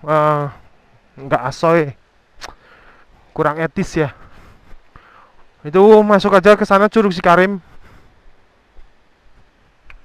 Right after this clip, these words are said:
Oke, akan saya perlihatkan sedikit ya. Saya nggak mau masuk terlalu dalam. Ini buat mojok enak nih, Nen.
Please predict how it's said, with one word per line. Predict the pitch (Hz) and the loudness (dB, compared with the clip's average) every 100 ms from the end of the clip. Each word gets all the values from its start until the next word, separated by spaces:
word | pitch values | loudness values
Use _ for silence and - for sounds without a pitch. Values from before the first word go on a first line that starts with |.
| _ _ - - _ _ _ - _ _ _ - _ _ | _ _ -20 -20 _ _ _ -20 _ _ _ -20 _ _
Oke, | _ - 160 | _ -10 -4
akan | 185 175 | -2 -2
saya | 160 175 | -2 -2
perlihatkan | 180 175 156 - 175 | 0 0 0 0 -2
sedikit | - 160 185 170 | -2 -2 -2 0
ya. | 190 - _ - - - - _ _ | 0 0 _ -20 -20 -20 -20 _ _
Saya | - 170 175 | -4 -2 -2
nggak | 147 | -2
mau | 156 160 170 | 0 2 2
masuk | 165 156 185 175 _ _ | 0 0 -2 -2 _ _
terlalu | - 165 170 175 | -2 0 0 0
dalam. | 147 139 165 208 196 _ - - - - _ _ _ _ _ _ - _ _ _ _ _ _ _ - - - - _ _ - - - - _ _ _ - _ - _ | 0 2 2 2 -4 _ -20 -20 -20 -20 _ _ _ _ _ _ -20 _ _ _ _ _ _ _ -20 -20 -20 -20 _ _ -20 -20 -20 -20 _ _ _ -20 _ -20 _
Ini | 156 180 | -6 0
buat | 175 170 165 | 2 2 -2
mojok | 156 160 160 175 | -4 0 0 0
enak | 185 180 170 | -2 -4 -4
nih, | 196 | -4
Nen. | 196 196 | -2 -2